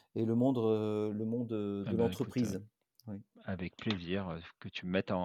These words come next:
Speaker 2: en relation avec elle pour, heu, pour voir ce qu'on, ce qu'on
Speaker 1: Oui,
Speaker 2: peut
Speaker 1: bien sûr.
Speaker 2: faire. Merci, merci beaucoup Arnaud. Où est-ce qu'on peut te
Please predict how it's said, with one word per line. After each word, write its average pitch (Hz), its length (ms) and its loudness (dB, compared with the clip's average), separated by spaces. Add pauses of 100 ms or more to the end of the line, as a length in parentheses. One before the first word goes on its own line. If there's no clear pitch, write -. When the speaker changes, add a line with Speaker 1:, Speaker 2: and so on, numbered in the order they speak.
Speaker 2:
en 98 160 0
relation 104 520 0
avec 98 300 -2
elle 92 380 -2
pour, - 240 -8
heu, - 40 -8 (160)
pour 92 140 -6
voir 98 220 -6
ce - 80 -12
qu'on, 90 240 -6 (200)
ce - 120 -12
qu'on 107 160 -4
Speaker 1:
Oui, 156 80 -2
Speaker 2:
peut - 20 -2
Speaker 1:
bien 110 100 -2
sûr. 90 200 -2
Speaker 2:
faire. 117 120 -6 (1200)
Merci, 156 540 2 (160)
merci 117 240 -2
beaucoup 131 320 0
Arnaud. 143 480 4
Où 147 140 6
est-ce 156 160 4
qu'on 151 140 -2
peut 151 200 0
te 143 120 -2